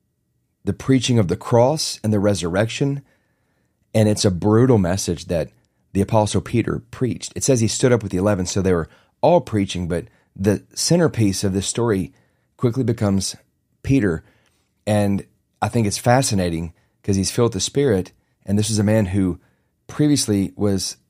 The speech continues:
a coward and fearful, and now he is bold, he's standing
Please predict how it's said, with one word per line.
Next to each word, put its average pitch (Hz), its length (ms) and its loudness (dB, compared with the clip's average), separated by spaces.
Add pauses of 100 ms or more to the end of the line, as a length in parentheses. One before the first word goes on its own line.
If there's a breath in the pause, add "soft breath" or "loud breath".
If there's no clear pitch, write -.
a 110 60 -10
coward 117 520 -2
and 85 120 -14
fearful, 110 560 -6 (280)
and 101 160 0
now 120 280 4
he 104 180 0
is 92 160 -2
bold, 117 500 0
he's 85 360 -8
standing 107 640 -2